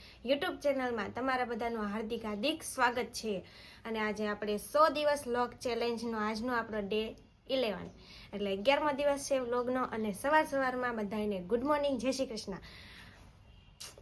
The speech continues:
ચા પીને, ચા નાસ્તો કરીને આપણે થઈ ગયા હતા રેડી, કારણ કે ફરમાઈશના વીડિયો બે ત્રણ હતા અર્જન્ટ, એ બનાવી નાખ્યા છે. અને એક તો આપણા મહુવાના આપણે વ્લોગ જોવે જ છે આશુબેન, શું કહેવાય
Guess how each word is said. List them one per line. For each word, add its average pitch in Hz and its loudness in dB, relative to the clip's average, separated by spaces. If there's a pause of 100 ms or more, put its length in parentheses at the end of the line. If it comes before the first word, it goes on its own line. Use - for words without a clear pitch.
(320)
ચા 254 4
પીને, 262 -2 (300)
ચા 220 -2
નાસ્તો 220 -4
કરીને 226 -2
આપણે 190 -4 (260)
થઈ 226 -6
ગયા 220 -2
હતા 208 -6
રેડી, 240 -2
કારણ 220 -4
કે 208 -4
ફરમાઈશના 240 -4
વીડિયો 214 -2
બે 226 -2
ત્રણ 214 -6
હતા 226 -4
અર્જન્ટ, 208 -4 (460)
એ 220 0
બનાવી 233 0
નાખ્યા 277 0
છે. 285 0 (420)
અને 233 0 (1080)
એક 294 4
તો 285 4
આપણા 254 4
મહુવાના 247 2
આપણે 214 -2
વ્લોગ 226 2
જોવે 277 2
જ 320 -2
છે 269 -2
આશુબેન, 254 -2 (960)
શું 285 -6
કહેવાય 311 -4